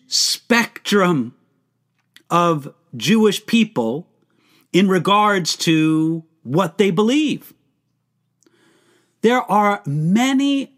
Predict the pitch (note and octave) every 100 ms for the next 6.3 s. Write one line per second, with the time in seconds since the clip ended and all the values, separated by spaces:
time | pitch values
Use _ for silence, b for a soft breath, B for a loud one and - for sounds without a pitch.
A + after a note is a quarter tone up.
0 | - D#3 F#3 A#3 G#3+ E3+ D#3+ F3 G3 _
1 | _ _ _ _ - G3+ A3+ - A3+ G#3
2 | F3+ - G3 F#3 - _ _ _ - -
3 | - A3 - G#3 F#3+ F3+ F3+ E3+ - A2+
4 | D3 A#2 D#2 - - - _ _ _ b
5 | b b b b F#3+ E3 A3 G3 C#4+ A#3+
6 | G3 A3+ B3